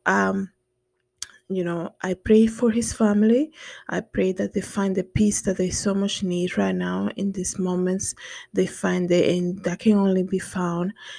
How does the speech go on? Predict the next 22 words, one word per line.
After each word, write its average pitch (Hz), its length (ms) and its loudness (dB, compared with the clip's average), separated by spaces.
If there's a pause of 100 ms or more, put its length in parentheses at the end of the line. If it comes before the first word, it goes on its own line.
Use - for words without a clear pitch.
(200)
in 185 220 -2
the 185 220 0
arms 185 400 0
of 180 240 -4
Jesus - 480 -4
Christ. 185 380 0
So 175 120 -2
they 170 140 -2
come, 185 380 -4 (100)
they 196 120 -2
can 185 180 -4
come 190 300 -2
to 214 100 0
God 190 380 4 (360)
in 196 220 2
prayer, 185 640 2 (160)
and 175 420 -2
God 180 220 -2
will 190 100 0
comfort 214 640 2
them, 151 400 -4
right? 185 380 2